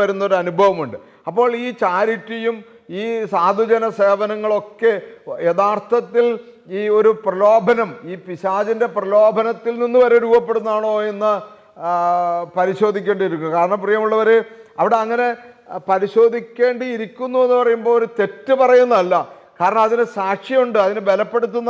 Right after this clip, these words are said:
ഒരു വചനമുണ്ട് ബൈബിളില്. രണ്ട് കൊരിന്ത്യർ പതിനാ-, പതിനൊന്നിൻ്റെ പതിനാല്, പതിനഞ്ച് വാക്യങ്ങൾ. കൊരിന്ത്യർ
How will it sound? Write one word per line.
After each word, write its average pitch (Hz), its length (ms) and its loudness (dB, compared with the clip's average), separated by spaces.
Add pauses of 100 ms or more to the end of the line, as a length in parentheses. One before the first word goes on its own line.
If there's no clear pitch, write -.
ഒരു 233 140 2
വചനമുണ്ട് 214 560 0
ബൈബിളില്. 190 460 2 (500)
രണ്ട് 196 240 2 (100)
കൊരിന്ത്യർ 208 440 0 (760)
പതിനാ-, 208 600 0 (100)
പതിനൊന്നിൻ്റെ 214 600 0 (100)
പതിനാല്, 208 360 -2 (100)
പതിനഞ്ച് 196 400 -2
വാക്യങ്ങൾ. 143 420 -4 (680)
കൊരിന്ത്യർ 208 440 2